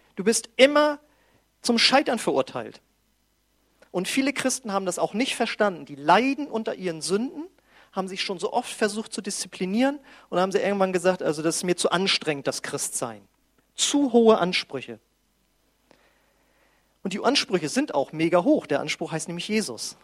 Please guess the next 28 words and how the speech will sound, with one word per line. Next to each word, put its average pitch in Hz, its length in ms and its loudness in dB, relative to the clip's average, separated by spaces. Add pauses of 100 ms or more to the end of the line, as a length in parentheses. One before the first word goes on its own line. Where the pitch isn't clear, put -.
(260)
Aber 151 180 2
Jesus 185 340 -2
sagt, 185 280 0
„Du 185 40 -6
kriegst - 280 -6
es 190 100 -6
nicht 180 140 -8
hin, 170 160 -4
ich - 160 -18
zieh - 140 -6
dich 139 200 -12
raus.“ 156 460 -2 (680)
Ich - 180 -6
komm 233 240 0
da 202 80 6
in 190 180 2
dich 180 220 -4
rein 175 260 2
und 156 160 -4
leb 185 280 2
das - 260 0
durch 208 340 0
dich. - 220 -10
Das 202 180 -2
ist 214 140 -8
das - 180 -4
Geheimnis 240 880 -4 (240)
des 135 240 -4